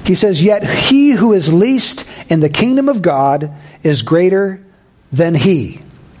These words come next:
This is another one of those statements that we were perplexed at, aren't we? What does that mean? Nobody's greater than John the Baptist, but he who is least in the kingdom of God is greater than John the Baptist. <laughs> Okay, help me, Lord. <laughs>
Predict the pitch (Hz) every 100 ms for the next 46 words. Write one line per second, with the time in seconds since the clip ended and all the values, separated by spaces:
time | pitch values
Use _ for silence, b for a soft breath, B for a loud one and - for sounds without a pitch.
0 | B B B 202 262 208 262 302 294 214
1 | 185 165 175 - 190 202 185 180 - 185
2 | 175 175 165 - - - - - 320 175
3 | 160 196 196 247 - - 131 110 156 139
4 | 110 87 - - - - 190 - 175 170
5 | 202 277 359 123 78 - B B B B
6 | B 147 208 254 285 277 254 262 214 208
7 | 196 165 226 269 202 202 190 B 190 -
8 | 302 233 262 190 220 233 220 190 - 233
9 | 208 170 196 269 220 143 165 170 190 226
10 | 226 208 170 151 175 226 370 381 - -
11 | - - - - - - 156 B 127 B
12 | - 135 - 202 269 311 214 196 - B
13 | B B - 262 285 196 160 127 98 98